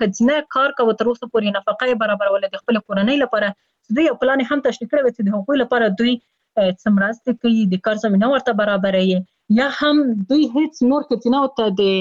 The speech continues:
اه، کار اجازه نه ورکوي، د زده کړو اجازه نه ورکوي. نو چې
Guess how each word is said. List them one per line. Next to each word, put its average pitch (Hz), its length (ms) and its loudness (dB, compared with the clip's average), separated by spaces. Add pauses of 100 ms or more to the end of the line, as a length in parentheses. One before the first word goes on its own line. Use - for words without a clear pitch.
(460)
اه، 196 160 0
کار 254 280 -2
اجازه 247 380 -2
نه 220 100 0
ورکوي، 202 300 -2
د 190 80 -2
زده 202 200 -2
کړو 277 200 0 (300)
اجازه 214 320 -2
نه 208 120 0
ورکوي. 196 340 0 (300)
نو 208 180 4
چې 202 160 -6